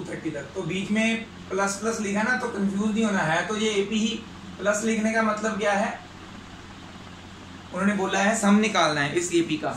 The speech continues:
तो प्लस ने-, कॉमा लिखा है चाहे प्लस लिखा है, तो एपी ना, ठीक है।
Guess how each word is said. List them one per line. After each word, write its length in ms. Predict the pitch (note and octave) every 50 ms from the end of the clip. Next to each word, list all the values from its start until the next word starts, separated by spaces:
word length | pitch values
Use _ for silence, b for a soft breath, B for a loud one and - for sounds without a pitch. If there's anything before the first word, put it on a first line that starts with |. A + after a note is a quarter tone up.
| - -
तो 60 | - F#3+
प्लस 280 | - F3 F3+ F#3 F#3 G#3
ने-, 200 | F#3+ F#3 F3+ F3+
कॉमा 300 | - F#3 F#3 F#3 G3+ G#3
लिखा 180 | G#3 G#3 G3+ G#3
है 80 | G#3 G#3
चाहे 140 | G#3 G3+
प्लस 220 | G3 G3+ G3 G3 G3
लिखा 160 | G3 F3 A3
है, 180 | G3+ F3+ F3+ F3
तो 100 | - G#3
एपी 260 | G#3 G3 F#3+ G#3+ G#3 G#3
ना, 120 | G#3+ A3+ - - - - - - - - - - - - - -
ठीक 120 | G3 G3
है। 80 | - -